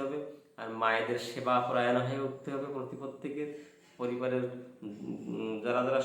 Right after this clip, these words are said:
সবাই আছে সবাইকে কিন্তু সেবা দিতে হবে এবং সবাইকে সঙ্গে ভালো ব্যবহার করতে হবে। একটা মাই পারে কিন্তু একটা পরিবারের আশ্রমের মতন গড়ে তুলতে। আর সেই লক্ষ্মী কিন্তু সেখানে দৌড়ে নিজে চলে এসে লক্ষ্মীকে ডাকতে হয় না,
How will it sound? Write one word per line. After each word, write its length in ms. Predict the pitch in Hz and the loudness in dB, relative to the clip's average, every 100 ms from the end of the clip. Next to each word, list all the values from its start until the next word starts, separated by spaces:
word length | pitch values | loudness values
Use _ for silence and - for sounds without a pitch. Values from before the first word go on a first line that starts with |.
| - | 0
সবাই 200 | 139 151 143 | -2 0 0
আছে 120 | 135 - | -2 -4
সবাইকে 320 | 127 127 127 127 | -2 0 0 -2
কিন্তু 180 | 135 135 - | -2 -6 -6
সেবা 220 | 127 127 123 | -4 -2 -2
দিতে 180 | 123 135 | -2 -4
হবে 140 | 131 135 | -2 0
এবং 100 | 131 - | -2 -2
সবাইকে 420 | 123 127 127 - - | 0 0 0 -6 -10
সঙ্গে 180 | 127 127 120 | -8 -6 -4
ভালো 140 | 117 123 | 0 0
ব্যবহার 240 | 117 127 127 | 0 -2 -4
করতে 200 | 131 - 139 | -8 -6 -4
হবে। 160 | 139 147 - - - - 117 | -2 -4 -8 -16 -20 -14 -8
একটা 160 | 131 123 | -4 0
মাই 160 | 120 123 127 | 2 2 2
পারে 140 | 131 131 123 | 0 0 0
কিন্তু 180 | 123 127 123 | -2 -2 -2
একটা 120 | 127 - | -4 -4
পরিবারের 340 | 120 120 113 104 | -4 -2 -2 -2
আশ্রমের 380 | 110 135 123 120 | -2 -4 -4 -4
মতন 220 | 117 117 110 | -6 -8 -6
গড়ে 180 | 107 101 104 | -4 -4 -6
তুলতে। 280 | 95 95 87 87 - - _ _ _ | -8 -6 -8 -8 -16 -20 _ _ _
আর 80 | 113 - | -14 -8
সেই 120 | 117 113 117 | -6 -6 -6
লক্ষ্মী 240 | 113 113 127 | -6 -6 -4
কিন্তু 160 | 143 139 135 | -4 -2 -4
সেখানে 240 | 127 127 120 | -2 -2 0
দৌড়ে 200 | 120 120 117 | 0 0 0
নিজে 160 | 117 117 | -2 -4
চলে 140 | 120 113 | -6 -6
এসে 120 | 110 | -6
লক্ষ্মীকে 300 | 110 123 120 107 | -8 -10 -8 -4
ডাকতে 280 | 101 - 117 98 | -4 -4 -8 -6
হয় 140 | |
না, 60 | 90 | -4